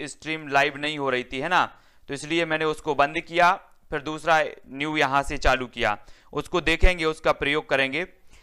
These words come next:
रस कलश में युग की बदली हुई परिस्थितियों के अनुसार नायिका भेद के अंतर्गत हरिओद जी ने नवीन ढंग की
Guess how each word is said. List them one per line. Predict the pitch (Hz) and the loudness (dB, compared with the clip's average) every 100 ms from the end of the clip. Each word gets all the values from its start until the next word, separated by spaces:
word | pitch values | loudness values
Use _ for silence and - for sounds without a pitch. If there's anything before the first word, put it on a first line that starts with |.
| - | -14
रस | - 160 180 | 0 0 2
कलश | 208 202 196 | 2 2 2
में | 208 | -6
युग | 175 170 185 | -2 -4 -4
की | 185 190 | -8 0
बदली | 165 160 185 | 0 0 -2
हुई | 180 | 0
परिस्थितियों | 180 156 151 165 156 160 | 0 0 -2 -8 -6 -4
के | 170 170 | 0 0
अनुसार | 156 151 165 165 156 | 0 2 4 4 2
नायिका | 147 160 175 190 | 0 0 0 0
भेद | 165 160 | 0 -6
के | 156 151 | -2 -4
अंतर्गत | 147 156 156 151 | -2 -2 -2 -2
हरिओद | 135 143 151 143 | -4 0 -2 -2
जी | 151 | -4
ने | 156 | -2
नवीन | 139 135 147 131 | -2 -2 -4 -2
ढंग | 131 147 | -4 -4
की | 160 160 165 | -4 -4 -4